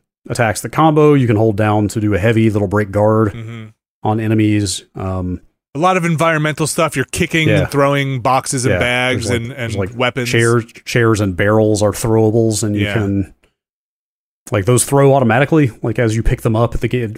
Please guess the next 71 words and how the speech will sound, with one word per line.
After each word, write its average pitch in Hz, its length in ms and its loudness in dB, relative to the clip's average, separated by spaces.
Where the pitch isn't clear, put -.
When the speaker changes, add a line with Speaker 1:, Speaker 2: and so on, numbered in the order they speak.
Speaker 1:
the - 80 -20
game 113 180 2
just 104 160 -2
makes 107 240 -2
you 113 60 -4
throw 110 220 -2
them 113 180 0
at 110 60 -2
the 120 60 -2
nearest 113 240 2
target 120 260 2
automatically 117 600 2
as 113 160 0
a 113 120 0
kind 120 160 -2
of 101 80 -4
a 101 40 -4
crowd 117 280 0
control 123 320 -2
thing. 131 300 0
And 113 220 -2
there's 110 140 -2
something 170 520 2
I 123 80 4
haven't 131 160 2
really 123 220 2
gotten 120 300 0
down 120 400 2
where, 110 180 2
like, 107 280 0
you 123 80 -10
can 104 100 -6
do 123 140 2
that 139 160 2
faster 131 500 0
if 123 100 -4
you 120 60 -2
do 123 100 0
it 139 40 2
in 131 60 -2
the 110 40 -4
middle 131 160 0
of 117 60 -4
a 98 80 -4
roll. 98 480 -2
Speaker 2:
Oh, 139 160 0
I 143 160 2
haven't 190 180 0
gotten 127 200 -2
that 110 140 -4
down 104 240 -4
Speaker 1:
Yeah, 110 200 0
Speaker 2:
either. 110 80 2
Speaker 1:
that 123 80 2
was 131 100 0
part 170 180 2
of 127 60 0
the, 120 60 4
that 120 60 0
was 113 100 -6
part 151 140 2
of 104 60 -2
the - 60 -6
tutorial 113 480 2
on 98 120 0
that 98 140 -2
stuff 104 360 -2
is, 101 120 -6
is 117 220 -4
if 107 160 -8
you, 104 240 -6